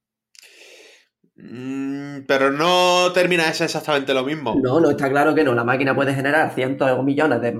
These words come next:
Speaker 2: imágenes en cuestión de minutos, horas, y vosotros, pues, te-, o sea, tenéis un, un, unas restricciones, unas carencias que no tiene la, la
Speaker 1: Bueno,
Speaker 2: máquina.
Speaker 1: bueno, de hecho, de hecho, alguien me dijo que, em, alguien había intentado registrar como suya unas ilustraciones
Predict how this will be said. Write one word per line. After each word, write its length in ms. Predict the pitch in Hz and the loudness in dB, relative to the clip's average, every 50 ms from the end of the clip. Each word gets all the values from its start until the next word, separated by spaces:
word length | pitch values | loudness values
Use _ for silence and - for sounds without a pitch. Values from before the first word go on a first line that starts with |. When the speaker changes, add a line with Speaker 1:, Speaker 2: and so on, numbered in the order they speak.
| 113 104 - - | -8 -12 -12 -12
Speaker 2:
imágenes 440 | - 120 127 131 131 131 127 131 131 | -8 -6 -4 -4 -4 -4 -4 -4 -4
en 100 | 127 127 | -4 -4
cuestión 380 | 127 131 131 - 131 123 123 123 | -6 -6 -6 -6 -6 -4 -2 0
de 440 | 127 127 123 120 120 117 117 120 120 117 117 101 - - | 0 2 2 2 2 0 -2 -4 -8 -8 -10 -12 -12 -12
minutos, 460 | 123 127 131 156 151 - 120 120 113 - - | -8 -6 -4 -4 -2 -2 -2 -2 -2 0 0
horas, 340 | 143 147 139 147 175 185 - | 0 2 2 0 0 -2 -2
y 40 | 123 | -2
vosotros, 360 | 120 117 - 123 120 123 107 | -4 -4 -4 -4 -4 -4 -4
pues, 200 | - 139 131 - | -4 -4 -4 -4
te-, 80 | - - | -6 -16
o 100 | - _ | -20 _
sea, 240 | _ - - 123 - | _ -10 -10 -8 -6
tenéis 340 | 135 127 127 135 139 147 147 | -6 -6 -6 -4 -2 0 2
un, 460 | 151 156 151 147 147 147 139 131 131 - | 2 2 2 0 0 -4 -6 -8 -12 -14
un, 400 | 131 139 127 127 123 117 113 110 | -14 -14 -14 -14 -14 -16 -16 -18
unas 580 | - 131 123 127 123 120 120 117 117 117 120 - | -18 -12 -6 -4 -4 -2 -2 -4 -6 -8 -10 -10
restricciones, 760 | - 143 - - - 104 - - 143 131 139 139 131 127 120 | -12 -12 -12 -12 -16 -10 -6 -4 -2 -2 -2 -2 -2 -4 -4
unas 180 | 123 120 131 123 | -2 -4 -6 -4
carencias 460 | - 131 123 127 127 123 151 143 139 | -2 0 0 0 0 0 -2 -4 -4
que 80 | - 123 | -2 -2
no 120 | 131 131 | -2 0
tiene 200 | 131 139 135 135 | 2 2 2 2
la, 160 | 127 120 120 120 120 - - _ _ _ _ - - - - - | 2 2 0 0 -2 -4 -12 _ _ _ _ -20 -20 -18 -12 -6
la 140 | 139 123 117 | -2 -2 0
Speaker 1:
Bueno, 100 | 117 117 | 0 2
Speaker 2:
máquina. 500 | 131 143 135 135 127 120 120 117 113 - - - - - - | 2 2 2 0 -2 -4 -6 -8 -10 -12 -16 -20 -20 -12 -4
Speaker 1:
bueno, 260 | 139 165 214 254 233 156 | -2 0 0 2 2 2
de 120 | 135 151 | 2 2
hecho, 380 | 190 185 - 285 294 285 277 - - - | 2 0 0 -2 -2 -2 -4 -10 -12 -6
de 100 | - 131 | -2 -2
hecho, 160 | 160 - - 269 | -2 0 0 0
alguien 300 | 247 220 220 240 233 220 | 0 0 -2 -2 -4 -2
me 140 | 220 220 202 | -2 -2 -2
dijo 520 | 202 202 220 - - 147 - - - _ _ _ _ _ _ _ _ _ _ _ _ _ _ _ _ _ _ _ _ _ _ _ | -2 -4 -6 -6 -8 -8 -8 -10 -16 _ _ _ _ _ _ _ _ _ _ _ _ _ _ _ _ _ _ _ _ _ _ _
que, 840 | - 165 156 156 151 151 147 143 143 143 143 143 - - - - _ | -2 0 2 2 2 2 2 2 2 2 2 0 0 -2 -8 -16 _
em, 880 | - 143 143 143 139 135 131 135 131 135 131 131 131 123 117 117 120 - - | -6 -2 -2 0 2 2 2 2 0 -2 -4 -6 -10 -12 -14 -14 -16 -10 -6
alguien 320 | - 139 156 165 214 214 214 | -4 -4 -2 -2 -2 -2 -2
había 220 | 202 185 190 190 | 0 0 0 -2
intentado 540 | 185 175 170 185 180 175 170 170 165 165 165 | -2 -2 -2 -4 -6 -4 -2 -2 0 0 0
registrar 640 | 165 - - 165 160 - 175 165 156 156 156 156 151 | -2 -4 -8 -10 -8 -6 -2 0 0 2 2 0 0
como 200 | 147 147 147 143 | -2 -4 -6 -6
suya 280 | - 180 180 147 127 | -4 -4 -4 -2 -2
unas 220 | 117 120 135 156 175 | -2 -2 -2 -2 -2
ilustraciones 760 | 180 185 185 180 - 160 - - 175 180 190 185 175 185 240 | -2 -2 -4 -6 -8 -8 -6 -2 -2 -2 0 -2 -4 -6 -8